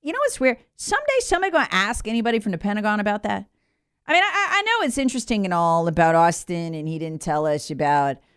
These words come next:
you know, the cancer, and he's sneaking around in ambulances now and stuff like that. I mean, I think it's interesting, but I don't really care about that. What I care about is why did you transfer technology that could kill the whole world to China, our worst enemy? Like,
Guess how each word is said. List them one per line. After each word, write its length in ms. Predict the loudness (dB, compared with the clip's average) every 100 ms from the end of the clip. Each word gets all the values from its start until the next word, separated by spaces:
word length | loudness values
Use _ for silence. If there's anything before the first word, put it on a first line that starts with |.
| _ -20 -6
you 160 | -2
know, 220 | 0 0 0
the 100 | -4
cancer, 720 | -2 -2 -2 -2 -2 -2 -2
and 100 | -4
he's 140 | -8
sneaking 340 | -8 -8 -6 -4
around 280 | -2 -2
in 100 | -2
ambulances 760 | -4 -2 0 0 0 -4 -8 -6
now 360 | -4 -2 -2 -2
and 160 | -6
stuff 260 | -4 -4 -2
like 160 | -4
that. 80 | -2
I 40 | 0
mean, 120 | 0
I 80 | -2
think 180 | -2
it's 160 | -4 -2
interesting, 360 | -2 0 0 2
but 180 | 2 2
I 120 | 0
don't 100 | 2
really 140 | 0
care 240 | 0 2 2
about 160 | 2
that. 60 | 0
What 100 | -2
I 60 | -2
care 240 | -4 -2
about 240 | 2 2
is 100 | 0
why 720 | -4 -2 2 2 2 2 0 -6 -18 _ -4
did 180 | -2 -2
you 100 | -4
transfer 600 | 0 0 0 -2 -4 -2
technology 680 | -2 0 0 0 0 -2 -2
that 160 | -4
could 160 | -4 -2
kill 180 | 0 2
the 100 | 2
whole 200 | 2 4
world 320 | 4 2 0
to 100 | -6
China, 440 | -4 -2 -2 0
our 240 | 0 0 0
worst 260 | 0 -2
enemy? 240 | -4 -2 0
Like, 240 | 0 0